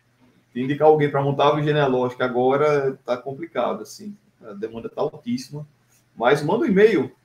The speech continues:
genealogia para iniciantes pro arroba gmail ponto com, é, nossos Instagrams também, o Genealogia para Iniciantes e o Pesquisa em Genealogia, a gente vai tentar te ajudar,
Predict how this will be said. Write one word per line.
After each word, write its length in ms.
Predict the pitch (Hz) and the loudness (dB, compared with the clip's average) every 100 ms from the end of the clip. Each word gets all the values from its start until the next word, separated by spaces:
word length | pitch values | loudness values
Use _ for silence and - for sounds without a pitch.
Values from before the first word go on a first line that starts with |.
| _ _ _ | _ _ _
genealogia 640 | 127 135 143 139 131 143 | -6 -4 -2 -2 0 0
para 180 | 135 135 | 0 -4
iniciantes 440 | 135 - 127 127 | -6 -6 -6 -6
pro 400 | - 117 120 139 | -12 -2 2 2
arroba 240 | 135 131 131 | 2 0 -2
gmail 320 | 131 127 127 | -2 0 0
ponto 220 | 127 - _ | -2 -6 _
com, 400 | 120 135 139 135 - _ _ - | -4 0 0 -2 -8 _ _ -8
é, 300 | 120 117 120 | -2 0 0
nossos 360 | 127 151 147 | 2 0 0
Instagrams 640 | 151 - 139 120 127 131 131 | -4 -2 -2 0 -2 -4 -4
também, 640 | 120 110 123 135 135 135 - _ - | -6 -2 -2 -2 -4 -6 -14 _ -18
o 60 | |
Genealogia 480 | 120 123 131 127 131 | -8 -4 0 0 0
para 160 | 123 123 | -2 -2
Iniciantes 580 | 131 131 135 123 120 123 _ | -4 -4 -2 -2 -4 -12 _
e 120 | - 120 | -6 -4
o 60 | |
Pesquisa 360 | 127 131 143 135 | -2 -2 -2 -2
em 40 | |
Genealogia, 800 | 135 135 131 135 131 131 147 147 - _ _ _ | -2 -2 2 2 2 2 2 -2 -12 _ _ _
a 80 | - | -10
gente 140 | 123 | -8
vai 120 | 131 135 | -4 -4
tentar 260 | 135 139 | -2 -2
te 80 | 139 | 2
ajudar, 540 | 143 170 160 101 - | 2 0 -2 -2 -4